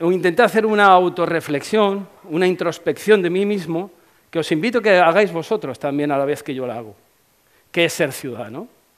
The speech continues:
Entonces, para mí, aquella primera reflexión, ser ciudadano, implica que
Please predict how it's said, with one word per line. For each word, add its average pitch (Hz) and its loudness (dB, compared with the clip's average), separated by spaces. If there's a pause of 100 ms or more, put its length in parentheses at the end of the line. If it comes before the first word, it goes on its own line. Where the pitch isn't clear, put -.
(760)
Entonces, 160 -4
para 143 -2
mí, 185 -2 (300)
aquella 170 -2
primera 160 0
reflexión, 160 -6
ser 151 -8
ciudadano, 165 -4 (540)
implica 165 -4 (480)
que 156 -8